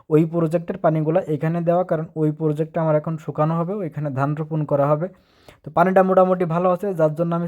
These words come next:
চুনটা আজকে খুবই কম পরিমাণ দেবো, আমার তেমন একটা বেশি পরিমাণে দেওয়ার প্রয়োজন না দিলেও চলতো, এরপরও আর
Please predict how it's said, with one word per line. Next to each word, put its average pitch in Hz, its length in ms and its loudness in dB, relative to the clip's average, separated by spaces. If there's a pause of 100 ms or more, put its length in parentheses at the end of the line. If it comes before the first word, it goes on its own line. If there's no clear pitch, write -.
চুনটা 160 280 -2
আজকে 151 180 -6
খুবই 160 280 -6
কম 160 240 2
পরিমাণ 160 420 0
দেবো, 180 160 -4
আমার 185 180 -4
তেমন 147 280 2
একটা 135 240 0
বেশি 135 220 -4
পরিমাণে 165 440 -4 (360)
দেওয়ার 139 280 6
প্রয়োজন 139 400 0
না 160 220 4
দিলেও 196 240 4
চলতো, 190 360 0
এরপরও 185 340 4
আর 180 100 6